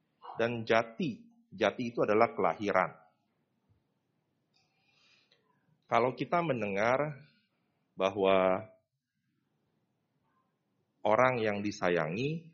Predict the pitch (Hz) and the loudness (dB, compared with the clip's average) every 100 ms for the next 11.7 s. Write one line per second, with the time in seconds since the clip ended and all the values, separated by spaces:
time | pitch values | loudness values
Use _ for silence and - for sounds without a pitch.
0 | _ - 101 110 131 127 110 104 95 87 | _ -6 -6 -4 -4 -2 -2 -4 -2 2
1 | 92 113 - - - 101 95 101 95 92 | 4 2 0 -12 -8 -4 -2 0 -2 -2
2 | 87 76 - _ _ _ _ _ _ _ | -6 -8 -12 _ _ _ _ _ _ _
3 | _ _ _ _ _ _ _ _ 831 _ | _ _ _ _ _ _ _ _ _ _
4 | _ _ _ 605 605 _ _ _ _ _ | _ _ _ _ _ _ _ _ _ _
5 | _ _ - 85 87 85 92 107 131 131 | _ _ -10 -8 -2 2 2 2 0 -10
6 | - _ _ _ _ _ - 85 92 82 | -20 _ _ _ _ _ -2 0 0 -2
7 | 82 104 120 135 151 - 104 95 87 76 | 0 2 2 0 -8 -6 0 2 0 -2
8 | - _ _ _ _ _ - _ - _ | -16 _ _ _ _ _ -20 _ -20 _
9 | _ _ _ _ _ _ _ _ _ _ | _ _ _ _ _ _ _ _ _ _
10 | 480 _ 359 _ _ _ _ _ _ _ | _ _ _ _ _ _ _ _ _ _
11 | _ 85 92 107 135 160 196 | _ -4 2 4 4 0 -8